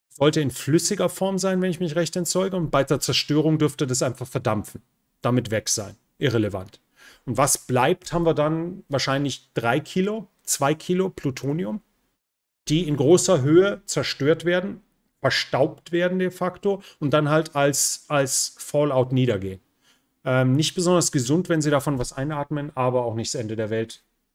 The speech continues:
Also ich meine, das wird die Krebsrate lokal er-, erhöhen und da werden ein paar Menschen wahrscheinlich sterben. Aber das ist nicht die Katastrophe, die vergleichbar wäre im Falle eines Einschlages einer Atomwaffe.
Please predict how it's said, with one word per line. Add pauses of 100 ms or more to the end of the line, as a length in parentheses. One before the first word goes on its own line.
(140)
Also
ich
meine,
das
wird
die
Krebsrate
lokal
er-, (140)
erhöhen (260)
und
da
werden
ein
paar
Menschen
wahrscheinlich
sterben. (840)
Aber
das
ist
nicht
die
Katastrophe,
die
vergleichbar
wäre
im
Falle
eines
Einschlages
einer
Atomwaffe.